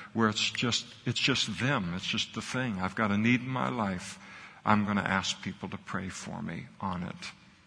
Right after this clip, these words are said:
instead of, uh, you know, holding on to the thing as a great dark secret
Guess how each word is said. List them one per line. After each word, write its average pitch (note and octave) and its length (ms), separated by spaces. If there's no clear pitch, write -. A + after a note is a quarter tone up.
instead G2+ 420
of, F#2+ 280
uh, G#2 260
you A#2 140
know, F#2 120
holding B2 420
on A2 200
to A2 60
the G2 160
thing G#2 280
as G2+ 140
a G#2 60
great G#2+ 340
dark G#2 300
secret G#2+ 540